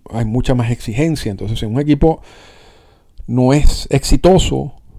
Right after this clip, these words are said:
a corto plazo, lo más seguro es que ese gerente no va a seguir en ese cargo. Entonces, eh, por supuesto que a ese gerente le interesa fortalecer al equipo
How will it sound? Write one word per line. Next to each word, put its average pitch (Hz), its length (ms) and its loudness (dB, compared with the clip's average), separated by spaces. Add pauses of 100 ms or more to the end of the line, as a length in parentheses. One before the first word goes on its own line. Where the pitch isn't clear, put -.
(760)
a - 80 -16
corto 127 340 2
plazo, 151 520 2 (500)
lo 101 100 -10
más 92 160 -8
seguro 110 280 -2
es 113 40 -8
que 113 80 -4
ese 110 160 0
gerente 101 300 2
no 101 140 0
va 92 80 2
a - 40 6
seguir 131 300 2
en 85 100 -4
ese - 160 -6
cargo. - 380 -12 (1700)
Entonces, - 360 -8
eh, 101 160 -12 (100)
por - 140 4
supuesto - 300 2
que 156 80 4
a 139 100 6
ese 117 240 4
gerente 127 340 4
le 113 140 2
interesa 98 680 2 (1000)
fortalecer 104 600 0
al 123 100 2
equipo 110 480 -2